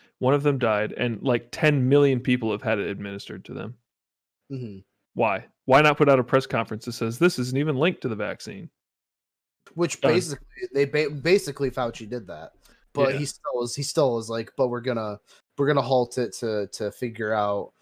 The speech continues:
Speaker 2: how far the correlation is and what's actually going on."
Speaker 1: Mm-hmm.
Speaker 2: Which I
Speaker 1: When it just happened down the road with AstraZeneca. Like, it just happened, <laughs> like, literally next door.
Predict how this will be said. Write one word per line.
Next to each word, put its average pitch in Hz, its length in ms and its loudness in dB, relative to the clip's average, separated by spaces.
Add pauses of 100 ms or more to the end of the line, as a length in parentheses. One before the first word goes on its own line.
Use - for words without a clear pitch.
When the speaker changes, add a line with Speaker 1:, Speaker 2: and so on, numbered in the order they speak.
(160)
Speaker 2:
how 120 220 2
far 113 300 2
the 104 80 -6
correlation 107 680 -4
is 101 260 -8
and 104 120 -8
what's 101 200 -8
actually 95 320 -8
going 87 200 -8
on." 85 180 -10
Speaker 1:
Mm-hmm. 170 100 -10 (1080)
Speaker 2:
Which 131 220 -2
I 123 80 2
Speaker 1:
When 143 100 4
it 135 100 2
just 139 300 0
happened 135 320 4
down 123 180 6
the 120 100 2
road 123 220 6
with 117 120 -2
AstraZeneca. 117 880 -4
Like, 127 200 -4
it 123 120 0
just 123 200 0
happened, 123 360 0 (200)
<laughs> - 220 -4
like, 160 220 6
literally 147 360 8
next 139 260 0
door. 123 340 0